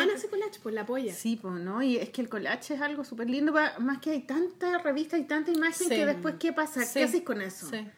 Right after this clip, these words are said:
Speaker 3: ¿Cachai?
Speaker 1: verdad.
Speaker 3: Entonces,
Speaker 1: Mira, no sé cuándo lo
Speaker 2: es
Speaker 1: tomé,
Speaker 2: como
Speaker 1: pero a ver,
Speaker 2: reciclaje.
Speaker 1: del enebro
Speaker 3: Sí,
Speaker 1: dos mil doce
Speaker 3: total.
Speaker 1: tiene que haber sido el dos mil once, ponte
Speaker 3: Ya.
Speaker 1: tú. Y, mm, y fue heavy, porque estos típicos cursos, talleres de la color animal,
Speaker 3: ¿Ya?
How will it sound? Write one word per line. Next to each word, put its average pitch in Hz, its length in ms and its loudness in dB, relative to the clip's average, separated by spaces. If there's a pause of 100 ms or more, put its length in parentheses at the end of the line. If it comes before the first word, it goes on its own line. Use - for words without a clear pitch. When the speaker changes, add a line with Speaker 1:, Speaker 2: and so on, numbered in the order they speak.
(220)
Speaker 3:
¿Cachai? 208 160 -6
Speaker 1:
verdad. 247 400 -4 (600)
Speaker 3:
Entonces, 269 140 4
Speaker 1:
Mira, 285 140 6 (120)
no 269 60 4
sé 302 220 0
cuándo 381 240 2
lo 392 60 2
Speaker 2:
es 392 40 0
Speaker 1:
tomé, 381 140 -2
Speaker 2:
como 262 160 4
Speaker 1:
pero 254 160 6
a 247 80 4
ver, 240 160 4
Speaker 2:
reciclaje. 254 180 2
Speaker 1:
del 254 120 4
enebro 285 340 4
Speaker 3:
Sí, 349 40 4
Speaker 1:
dos 302 120 0
mil 277 260 2
doce 349 200 4
Speaker 3:
total. 277 160 -2
Speaker 1:
tiene 285 160 -2
que 285 40 0
haber 277 140 -2
sido 294 240 0
el 269 80 -2
dos 285 100 0
mil 277 160 0
once, 170 260 -8
ponte 202 200 -4
Speaker 3:
Ya. 156 240 0 (360)
Speaker 1:
tú. - 100 -4 (120)
Y, 220 640 2
mm, 202 480 -2 (200)
y 262 80 0
fue 269 140 -4
heavy, 381 300 2
porque 294 400 -4
estos 262 300 -4
típicos 415 340 -2 (140)
cursos, 415 400 0
talleres 349 340 0
de 339 80 -4
la 320 100 0
color 294 280 0
animal, 349 280 -4 (260)
Speaker 3:
¿Ya? 254 340 -2